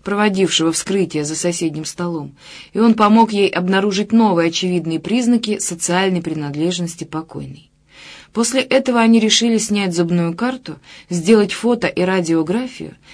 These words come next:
и дополнительно ещё три комплекта отпечатков пальцев. Наконец, провели атомно-абсорбциальный анализ, который не показал присутствия психотропных препаратов, несмотря на две таблетки барбитала,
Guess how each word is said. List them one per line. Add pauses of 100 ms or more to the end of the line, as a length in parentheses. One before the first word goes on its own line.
(120)
и
дополнительно
ещё
три
комплекта
отпечатков
пальцев. (460)
Наконец,
провели
атомно-абсорбциальный
анализ, (200)
который
не
показал
присутствия
психотропных
препаратов, (260)
несмотря
на
две
таблетки
барбитала,